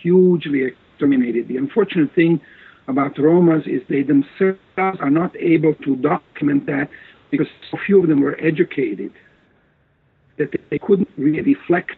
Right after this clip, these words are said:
on what was happening to them. They were aware that they were being eradicated, but there, there are very few people who had actually tried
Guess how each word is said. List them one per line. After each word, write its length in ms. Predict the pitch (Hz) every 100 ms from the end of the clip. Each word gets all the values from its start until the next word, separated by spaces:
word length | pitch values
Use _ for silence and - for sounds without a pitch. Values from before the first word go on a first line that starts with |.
| -
on 200 | 143 143
what 220 | 139 139
was 100 | - - _ -
happening 400 | - 131 113 -
to 140 | 113
them. 260 | - - - _ _ _ _ _
They 80 | 143 139
were 60 |
aware 540 | 135 165 190 151 127 - _ _ _ _
that 120 | 156
they 120 | 131 127
were 240 | 131 - - -
being 320 | 139 147 156 _ - 127 _
eradicated, 920 | 123 135 151 143 - 135 123 123 - - _ _ _ 143
but 200 | 127 127 _ _ _ _ _ - - -
there, 140 | 139
there 200 | - 139
are 60 | 131
very 340 | 156 165 156 - - -
few 100 | 147
people 320 | 160 151 127
who 160 | 143
had 140 | 131 127
actually 720 | 131 143 - - - - 127
tried 400 | - 123 117